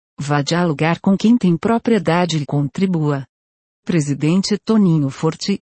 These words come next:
importante todos os servidores participarem do curso. Com muito orgulho, temos a nossa vice-presidente Patrícia atuante no conselho e estamos muito bem representados.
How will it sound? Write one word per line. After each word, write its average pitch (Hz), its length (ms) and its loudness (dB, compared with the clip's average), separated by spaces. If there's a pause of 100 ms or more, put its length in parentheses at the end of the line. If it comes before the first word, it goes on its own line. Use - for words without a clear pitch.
(160)
importante 240 760 2
todos 240 360 2
os 214 100 -2
servidores 147 840 -2
participarem 214 760 -2
do 151 140 -4
curso. 190 500 -2 (640)
Com 147 140 4
muito 180 340 4
orgulho, 165 460 0 (300)
temos 214 380 2
a 247 60 4
nossa 226 280 0
vice-presidente 160 1080 0
Patrícia 214 680 0
atuante 202 520 2
no 147 100 2
conselho 202 680 0
e 240 80 4
estamos 160 560 -2
muito 214 380 2
bem 196 220 2
representados. 220 1200 0